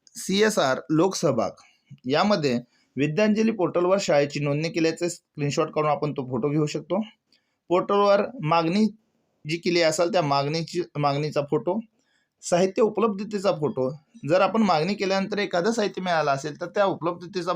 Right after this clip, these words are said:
फोटो, भौतिक साहित्य लोकसहभागातून प्राप्त झाल्याचा फोटो, माजी विद्यार्थी संघ, माजी शिक्षक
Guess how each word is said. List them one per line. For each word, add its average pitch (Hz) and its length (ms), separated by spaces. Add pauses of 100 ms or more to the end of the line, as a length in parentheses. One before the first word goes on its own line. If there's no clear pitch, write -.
फोटो, 117 400 (540)
भौतिक 165 340
साहित्य 175 560
लोकसहभागातून 165 640
प्राप्त 180 320
झाल्याचा 160 420
फोटो, 113 440 (160)
माजी 160 280
विद्यार्थी 170 480
संघ, 170 320 (280)
माजी 156 280
शिक्षक 170 360